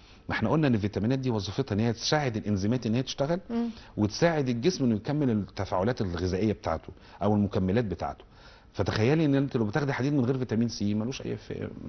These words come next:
Speaker 1: ملوش اي افكت يعني. عشان كده الناس اللي بتاكل مثلا، مثلا
Speaker 2: يعني الحديد مش هيتم امتصاصه بالصوره الكافيه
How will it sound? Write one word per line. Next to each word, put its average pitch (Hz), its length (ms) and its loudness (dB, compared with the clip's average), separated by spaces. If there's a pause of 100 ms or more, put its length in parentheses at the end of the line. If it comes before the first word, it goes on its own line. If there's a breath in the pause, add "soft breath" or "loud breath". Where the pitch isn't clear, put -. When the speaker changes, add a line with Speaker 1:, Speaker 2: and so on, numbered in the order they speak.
Speaker 1:
ملوش - 200 -6
اي 120 100 -2
افكت - 500 -6
يعني. - 160 -12 (480 loud breath)
عشان 98 160 -2
كده 143 160 4
الناس 147 220 2
اللي 127 80 2
بتاكل 147 240 -2
مثلا، 127 340 0
مثلا 151 260 -2
Speaker 2:
يعني 226 140 2
الحديد 240 340 0
مش 247 180 0
هيتم 247 420 2
امتصاصه 220 580 -2
بالصوره 226 320 -2
الكافيه 247 480 -4